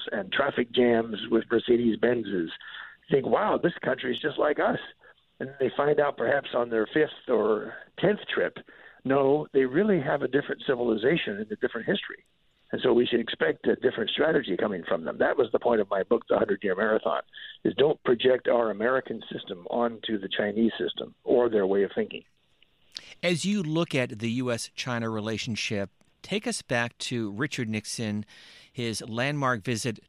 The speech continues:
Speaker 2: to China, basically opening up the doors between our two countries in nineteen seventy-two, and how it's evolved since then.
Speaker 1: Well, the first big step, as you know, is geopolitical. We wanted the help of the Chinese, um,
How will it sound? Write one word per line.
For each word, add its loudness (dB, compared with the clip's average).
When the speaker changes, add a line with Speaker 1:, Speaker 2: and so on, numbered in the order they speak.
Speaker 2:
to -6
China, -4
basically -4
opening -6
up -6
the -8
doors -4
between -8
our -2
two -10
countries -8
in -6
nineteen -6
seventy-two, -4
and -8
how -4
it's -8
evolved -4
since -10
then. -16
Speaker 1:
Well, 4
the 4
first 0
big 4
step, 2
as 2
you 2
know, 4
is 2
geopolitical. 2
We 0
wanted 2
the 2
help 0
of -2
the -2
Chinese, 0
um, 0